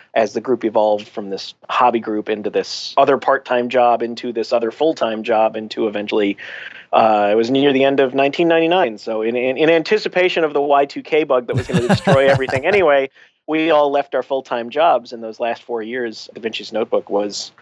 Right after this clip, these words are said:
Speaker 1: our job, which was, like, the weirdest thing to me. I mean, you know, none of it, no, you weren't married at that time. I was gonna say, like, my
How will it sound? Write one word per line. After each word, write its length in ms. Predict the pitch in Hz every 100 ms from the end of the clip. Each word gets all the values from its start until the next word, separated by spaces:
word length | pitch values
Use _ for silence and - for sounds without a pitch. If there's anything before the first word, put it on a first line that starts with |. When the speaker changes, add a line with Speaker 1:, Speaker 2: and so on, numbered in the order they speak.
| _ _ _ -
Speaker 1:
our 280 | 143 147
job, 460 | 139 131 135 107 90
which 180 | 104 110
was, 280 | 107 - -
like, 140 | 107
the 60 | 107
weirdest 420 | 110 117 107 -
thing 240 | 135 123 95
to 120 | 104
me. 420 | 101 92 101 101
I 60 | 120
mean, 180 | 120 110
you 60 |
know, 100 | 104
none 200 | 107 135
of 100 | 151
it, 180 | 139 - - - -
no, 80 | 156
you 140 | 139 381
weren't 160 | 131
married 180 | 95 101
at 40 | -
that 120 | 98
time. 80 | 107
I 40 |
was 120 | 117 160
gonna 100 | 139
say, 120 | 127
like, 200 | 123 120
my 260 | 151 226